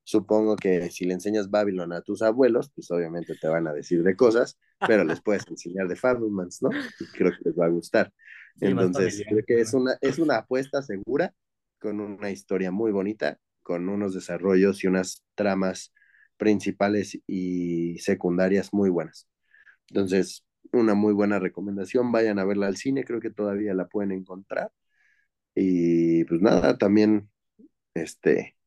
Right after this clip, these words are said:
Speaker 1: disfruten de esa, de esa propuesta de Spielberg, ¿no?
Speaker 2: De acuerdo.
Speaker 1: Autobiográfica.
Speaker 2: Totalmente de acuerdo. Y fue buen capítulo, ¿eh? Combinar Babylon con Fabelmans, hasta el final terminó bastante bien.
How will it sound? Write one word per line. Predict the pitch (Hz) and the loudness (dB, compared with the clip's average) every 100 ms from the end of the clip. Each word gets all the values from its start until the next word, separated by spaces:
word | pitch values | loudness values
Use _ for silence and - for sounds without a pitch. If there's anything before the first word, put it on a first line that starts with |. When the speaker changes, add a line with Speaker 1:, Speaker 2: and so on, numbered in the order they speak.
| - | 0
Speaker 1:
disfruten | 98 95 - 104 104 98 | 2 4 4 4 4 4
de | 98 | 4
esa, | 95 104 101 - | 2 0 -2 0
de | 101 | -4
esa | 92 104 | -2 -4
propuesta | 90 85 101 90 - 95 - _ _ _ _ - | -6 -4 -2 -4 -4 -6 -6 _ _ _ _ -10
de | 95 | -4
Spielberg, | 90 - 95 87 87 - - _ - | -4 0 0 4 2 0 -12 _ -8
¿no? | 120 _ _ _ _ | -8 _ _ _ _
Speaker 2:
De | 104 | -12
acuerdo. | 101 107 101 | -10 -6 -2
Speaker 1:
Autobiográfica. | 92 - 85 87 82 - - - - - _ _ _ | -2 0 2 4 4 0 -8 -18 -18 -20 _ _ _
Speaker 2:
Totalmente | - 95 107 110 107 | -14 -10 -6 -6 -6
de | 95 | -10
acuerdo. | 87 104 | -10 -10
Y | - 139 139 139 | -2 2 2 0
fue | 185 | 2
buen | 208 254 | 2 2
capítulo, | - 196 190 143 123 | -4 -4 -6 0 0
¿eh? | 135 | -2
Combinar | 131 123 123 139 147 | -6 -6 -4 -2 -2
Babylon | 143 139 147 143 131 | -2 -2 -2 -4 -6
con | 117 110 | -8 -6
Fabelmans, | 127 143 156 165 175 175 - | -2 0 0 -2 -6 -10 -14
hasta | 127 - 120 | -16 -12 -10
el | |
final | 113 123 | -6 -6
terminó | 135 131 120 | -4 -6 -4
bastante | 127 131 127 123 | -4 -4 -8 -6
bien. | 117 113 113 | -4 -4 -8